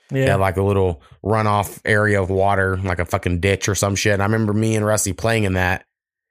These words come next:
Speaker 2: and I jumped on a fucking broken jar and just sliced my toe. And I, in my memory, my toe was barely hanging on.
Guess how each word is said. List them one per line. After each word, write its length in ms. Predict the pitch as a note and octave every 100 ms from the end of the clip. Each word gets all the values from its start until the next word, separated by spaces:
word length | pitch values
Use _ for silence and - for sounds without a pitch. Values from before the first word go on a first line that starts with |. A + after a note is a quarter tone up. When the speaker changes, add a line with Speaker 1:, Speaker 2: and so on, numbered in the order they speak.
| _
Speaker 2:
and 120 | -
I 80 | F#2+
jumped 280 | F#2+ A2 G#2
on 100 | G#2+
a 80 | F#2+
fucking 320 | A2+ G2 G2
broken 380 | F#2+ A#2 A#2 G#2
jar 440 | G#2+ G#2 F2+ F2+ _ _ _ _ -
and 100 | F2
just 240 | E2 -
sliced 420 | - A#2 A2+ F#2+
my 160 | G#2+ F2+
toe. 420 | - G2+ F2 D2+ - _ _ _ _
And 120 | G2
I, 220 | G#2 D3+ C3+
in 80 | A#2+
my 180 | F#3
memory, 640 | F3 B2+ A2+ G#2+ G2+ F#2+ - _
my 200 | - G#2+
toe 220 | A#2+ B2 A2+
was 140 | F#2+
barely 440 | F#2+ G#2 G2 F#2
hanging 280 | F2+ F#2 E2+
on. 340 | E2 D2 D#2+